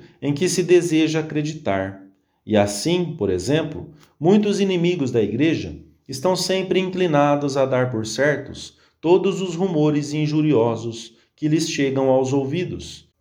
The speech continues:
julgando sem indícios suficientes e até informando a opinião pública com base em conjecturas. E isso, no fim das contas, equivale à mentira propriamente dita,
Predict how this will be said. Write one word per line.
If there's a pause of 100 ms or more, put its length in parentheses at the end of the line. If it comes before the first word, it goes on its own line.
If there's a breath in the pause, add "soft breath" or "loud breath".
(220)
julgando
sem
indícios
suficientes
e
até
informando (160 loud breath)
a
opinião
pública (200)
com
base
em
conjecturas. (600)
E
isso,
no
fim
das
contas, (180)
equivale
à
mentira
propriamente
dita,